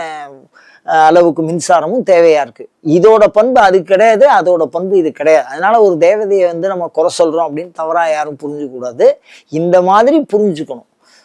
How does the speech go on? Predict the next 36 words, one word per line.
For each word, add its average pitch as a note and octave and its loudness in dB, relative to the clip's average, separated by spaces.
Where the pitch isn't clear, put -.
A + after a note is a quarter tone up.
ஒரு D3+ 2
சரியான G#3 0
அளவுல G3+ 2
அதை E3 0
புரிஞ்சுக்கணும்னா F3+ -4
இந்த G3 0
தேவதைகளை F3+ 2
அந்த D#3+ -10
மாதிரி D3+ -6
கட்டுறதுக்கு D3+ -4
வாய்ப்பு D3 0
இருக்கு. C#3+ -6
பழைய E3 -2
காலத்துல D3 -6
கட்டியிருக்கா. C#3+ -2
அதுக்கு C4+ 0
சான்றுகள்லாம் G#3+ 2
இருக்கு. B2+ -10
அஹ், E3+ -4
சில F#3 2
கோயில்ல G#3 4
வந்து F3+ 0
வெள்ளிக்கிழமையில E3+ 0
தான் D#3+ -4
பூஜை C#3+ -8
பண்ணுவா, B2 -18
சில E3 -2
கோயில்ல E3+ 2
செவ்வாய்க்கிழமை D#3+ -2
தான் C#3 -14
பண்ணுவா. B2+ -20
இன்னும் F3+ 0
சொல்ல F#3+ 2
போனா F3+ -2
நம்ம F3 -4
கேரளா F3 0